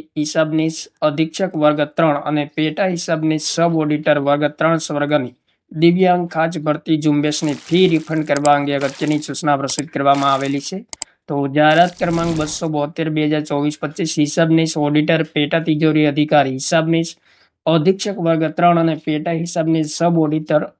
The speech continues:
વર્ગ ત્રણ સ્વર્ગની એમ સી ક્યુ સી બી આર ટી પ્રાથમિક પરીક્ષા ઓગણત્રીસ સાત બે હજાર પચીસના રોજ યોજવામાં આવેલ હતી. પ્રસ્તુત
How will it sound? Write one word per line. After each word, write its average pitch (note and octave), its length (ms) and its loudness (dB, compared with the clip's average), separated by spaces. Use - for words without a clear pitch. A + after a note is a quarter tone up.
વર્ગ D3 340 2
ત્રણ E3 320 2
સ્વર્ગની C#3+ 500 -2
એમ F3+ 240 6
સી F#3 160 -4
ક્યુ F#3+ 140 0
સી E3+ 180 -2
બી E3 180 4
આર D#3+ 160 2
ટી D#3 200 -2
પ્રાથમિક E3+ 480 0
પરીક્ષા D#3+ 440 -4
ઓગણત્રીસ E3 600 2
સાત D#3 280 0
બે D3 240 2
હજાર D3+ 200 0
પચીસના D3 480 -2
રોજ D3 160 0
યોજવામાં C#3+ 500 4
આવેલ C#3+ 200 0
હતી. D#3 300 -12
પ્રસ્તુત E3+ 380 -2